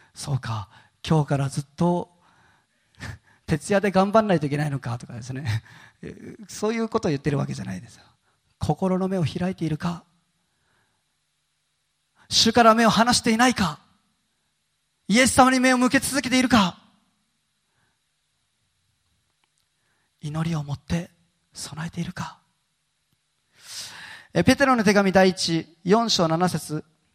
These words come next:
ちょっと開きたいと思いますけども。はい。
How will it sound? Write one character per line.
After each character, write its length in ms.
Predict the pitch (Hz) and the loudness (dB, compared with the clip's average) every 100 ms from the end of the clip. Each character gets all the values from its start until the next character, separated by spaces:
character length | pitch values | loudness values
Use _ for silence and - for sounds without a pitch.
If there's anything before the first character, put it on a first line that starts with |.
| _ _ | _ _
ち 80 | 170 | -10
ょ 40 | |
っ 20 | |
と 80 | 151 | -6
開 180 | 151 147 | -4 -2
き 60 | |
た 60 | 156 | -2
い 40 | |
と 80 | 147 | -4
思 80 | 139 | -6
い 20 | |
ま 80 | 135 | -8
す 80 | - | -8
け 60 | |
ど 100 | 123 | -8
も。 380 | 143 202 - _ _ 110 - - _ _ _ _ _ _ _ _ _ | -6 -6 -8 _ _ -16 -16 -20 _ _ _ _ _ _ _ _ _
は 160 | 147 | -6
い。 120 | 139 | -6